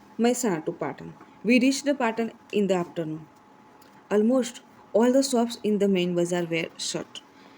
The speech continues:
There was hardly any traffic because of the heat. We reached the, my uncle's house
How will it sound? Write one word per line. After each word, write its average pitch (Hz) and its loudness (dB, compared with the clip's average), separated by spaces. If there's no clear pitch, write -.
There 269 6
was 254 2
hardly 202 2
any 202 -2
traffic 180 -2
because 214 0
of 170 -4
the 233 -4
heat. 233 -12
We 226 6
reached 254 2
the, 269 4
my 254 0
uncle's 196 -2
house 190 -4